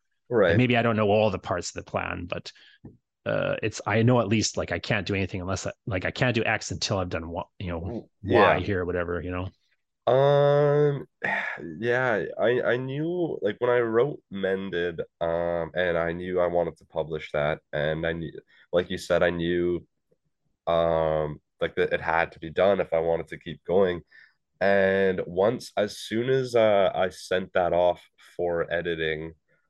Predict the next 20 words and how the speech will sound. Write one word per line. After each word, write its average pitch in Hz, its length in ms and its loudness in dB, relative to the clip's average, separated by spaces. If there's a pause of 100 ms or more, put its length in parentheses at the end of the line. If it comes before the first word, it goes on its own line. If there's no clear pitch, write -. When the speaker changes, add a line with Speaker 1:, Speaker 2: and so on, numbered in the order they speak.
(160)
Speaker 1:
um, 85 720 0
and 82 140 0
I 82 80 4
was 80 200 0
told, 82 580 -4
"You, 82 440 -4 (600)
um, 82 520 2 (640)
the 95 80 -2
book 92 260 2
will 92 100 -2
be 87 80 0
back 92 420 0
to 90 120 -14
you 85 380 -4
in 85 540 -2
two 87 180 -6
to 78 80 -2
four 82 340 0
weeks." 92 500 -6 (1300)
And 87 440 4